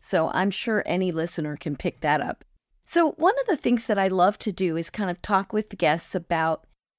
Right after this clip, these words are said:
key challenges. And, uh, in particular, lately, we've been talking a lot about feedback. And how do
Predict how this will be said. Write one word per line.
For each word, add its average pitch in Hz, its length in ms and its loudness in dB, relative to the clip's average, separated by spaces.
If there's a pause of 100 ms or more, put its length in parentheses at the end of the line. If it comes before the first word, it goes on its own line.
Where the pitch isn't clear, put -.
(160)
key 240 480 0
challenges. 156 960 -2 (100)
And, 151 460 -4 (280)
uh, 139 220 -4
in 247 160 2
particular, 190 880 -2
lately, 202 500 2
we've 165 180 0
been 175 140 -4
talking 247 340 0
a 226 60 0
lot 170 160 0
about 160 320 0
feedback. 131 680 -6 (100)
And 180 160 -2
how 262 220 4
do 403 80 0